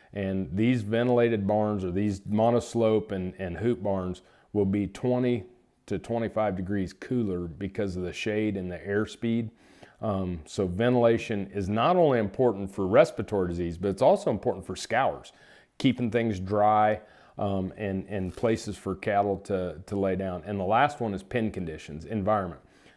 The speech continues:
It takes a lot of maintenance, it takes a lot of bedding, so don't be gulping when you get your bedding bill,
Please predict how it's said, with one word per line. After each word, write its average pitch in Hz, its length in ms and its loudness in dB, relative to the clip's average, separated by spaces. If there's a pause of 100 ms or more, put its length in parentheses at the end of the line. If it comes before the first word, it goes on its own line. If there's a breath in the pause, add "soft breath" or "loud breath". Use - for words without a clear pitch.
It 104 100 -4
takes 135 240 0
a 120 60 -2
lot 117 180 6
of 139 100 0
maintenance, 127 460 0
it 98 140 -6
takes 117 240 -2
a 110 60 -4
lot 107 200 4
of 104 120 -4
bedding, 107 340 2
so 95 160 -8
don't 104 320 0
be 120 300 2 (480 loud breath)
gulping 113 500 0
when 98 120 0
you 95 60 0
get 107 220 -2
your 98 80 -2
bedding 113 420 4
bill, 92 400 -2